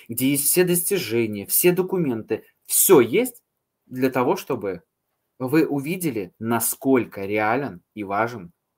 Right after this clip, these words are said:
данный проект и данная технология. И, конечно же, у вас в чате моя, э, корпоративная почта.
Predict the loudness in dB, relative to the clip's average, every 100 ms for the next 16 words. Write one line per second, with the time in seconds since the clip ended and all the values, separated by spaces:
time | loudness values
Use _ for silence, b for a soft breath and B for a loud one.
0 | _ -10 -6 -6 -8 -12 -10 -8 -10 _
1 | -16 -8 -8 -8 -14 -16 _ -16 -14 -16
2 | -20 _ _ _ _ _ _ _ _ _
3 | -20 _ _ _ _ -12 -6 -4 -2 -2
4 | -2 -2 -2 -6 _ _ -8 -2 -2 -2
5 | -4 -4 -4 -6 -10 _ _ _ -12 -8
6 | -4 -6 -8 -14 _ _ -10 -4 -4 -4
7 | -8 -8 -8 -4 -4 -4 -10